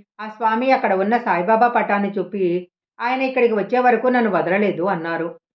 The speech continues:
ఇంట్లో సాయి పటముంటే సాయి ఉన్నట్లే. భగవంతుడైన సద్గురువుకు తన రూపాలైన పంచభూతాలు అధీనంలో ఉంటాయి. వేసవిలో ఒకనాడు ఎండ భరించలేక భక్తులంతా ఇళ్లకు వెళ్లారు.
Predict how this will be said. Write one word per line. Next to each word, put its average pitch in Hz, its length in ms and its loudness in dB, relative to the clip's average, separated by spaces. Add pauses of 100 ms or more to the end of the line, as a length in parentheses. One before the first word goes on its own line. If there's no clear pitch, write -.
(1400)
ఇంట్లో 262 280 -4
సాయి 254 440 0
పటముంటే 214 680 -2
సాయి 185 360 0
ఉన్నట్లే. 170 580 -6 (340)
భగవంతుడైన 285 600 0
సద్గురువుకు 220 1000 2
తన 247 120 2
రూపాలైన 262 560 4
పంచభూతాలు 220 920 2
అధీనంలో 208 560 2
ఉంటాయి. 170 600 -8 (400)
వేసవిలో 294 500 0
ఒకనాడు 214 580 2
ఎండ 196 240 0
భరించలేక 208 880 0 (440)
భక్తులంతా 269 560 0
ఇళ్లకు 180 380 0
వెళ్లారు. 160 460 -8